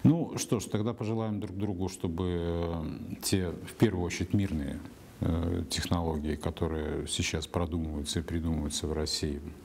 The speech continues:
я уверен, что и белорусы там участвуют, чтобы они притворяли жизнь, чтобы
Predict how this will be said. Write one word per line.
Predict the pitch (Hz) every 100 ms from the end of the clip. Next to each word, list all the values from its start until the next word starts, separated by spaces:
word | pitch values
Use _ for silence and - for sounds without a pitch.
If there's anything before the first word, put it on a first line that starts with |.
| -
я | - 120
уверен, | 87 78 -
что | - - 76
и |
белорусы | 76 85 104 117 -
там | 92
участвуют, | 90 92 82 - 80 - - -
чтобы | - - 85 98
они | 98 98 92 87 85 85
притворяли | 90 85 98 92 90
жизнь, | 95 147 127
чтобы | - 95 104 101 98